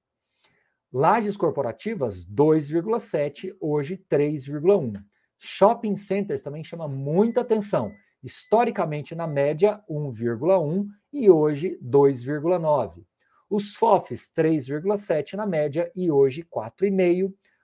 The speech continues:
Renda urbana, três vírgula sete e hoje, quatro vírgula sete. E outros, né, híbridos em geral, três vírgula quatro e hoje seis vírgula dois. Então, olhando por esse, por esse ângulo aí,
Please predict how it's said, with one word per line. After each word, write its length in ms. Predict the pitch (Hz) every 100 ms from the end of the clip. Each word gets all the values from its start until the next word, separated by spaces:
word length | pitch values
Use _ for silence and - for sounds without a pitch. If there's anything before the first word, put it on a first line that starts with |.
| -
Renda 360 | - 214 180
urbana, 500 | 175 127 139 120 110 -
três 420 | 185 190 202 170
vírgula 300 | 131 156 147
sete 600 | 160 - 139 123 - 123 -
e 280 | 208 202 185
hoje, 580 | 180 175 165 117 117 -
quatro 560 | - 170 190 185 - 131
vírgula 380 | 107 127 156 175
sete. 500 | - 156 151 - - _ _ _ _ -
E 140 | 214
outros, 600 | 190 196 196 214 202 - _ _ _ _ -
né, 260 | 120 156 127
híbridos 540 | 147 160 107 107 98
em 60 | 127
geral, 340 | 180 160 147 - _ _
três 300 | 170 180 165
vírgula 300 | 135 143 185
quatro 500 | 180 151 160 160 185
e 140 | 175
hoje 320 | 160 165 160 170
seis 480 | - - 170 180
vírgula 280 | 151 170 175
dois. 360 | 151 104 92 _ _ _
Então, 320 | 196 208 254 -
olhando 600 | 214 233 226 311 339 294
por 300 | 202 190 170
esse, 840 | 185 269 285 - - - 131 101 101 _ _ -
por 160 | 143
esse 460 | 156 208 202 - 131
ângulo 380 | 127 135 117 104
aí, 440 | 101 160 180 -